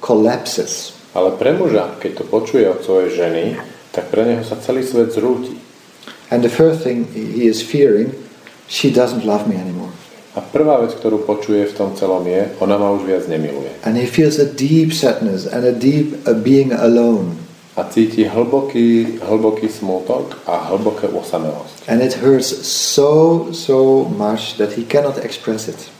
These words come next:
Speaker 2: A to bolí tak, tak veľmi, že to ten muž ani nedokáže vyjadriť.
Speaker 1: He cannot express his tears.
Speaker 2: On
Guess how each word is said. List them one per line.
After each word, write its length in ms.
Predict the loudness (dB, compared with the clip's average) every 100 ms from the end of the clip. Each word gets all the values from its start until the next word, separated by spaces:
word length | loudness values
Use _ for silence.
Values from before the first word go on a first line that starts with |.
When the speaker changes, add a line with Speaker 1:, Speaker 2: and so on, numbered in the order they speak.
| -20 -14 -4
Speaker 2:
A 160 | -2
to 320 | 2 4 4
bolí 400 | 4 2 2 2
tak, 240 | 0 0 0
tak 240 | 0 2
veľmi, 640 | 2 2 2 -2 -4 -6 -8
že 80 | -4
to 240 | 0 0 0
ten 160 | 0
muž 160 | 0 0
ani 160 | 0
nedokáže 400 | 0 0 0 0
vyjadriť. 480 | -2 0 0 0 -6 -12 -18 -10
Speaker 1:
He 160 | -4 0
cannot 320 | 2 2 2
express 400 | -2 0 0 0
his 160 | -4 -6
tears. 800 | -8 -6 -4 -4 -6 -8 -10 -16 -20 -14
Speaker 2:
On 20 | -4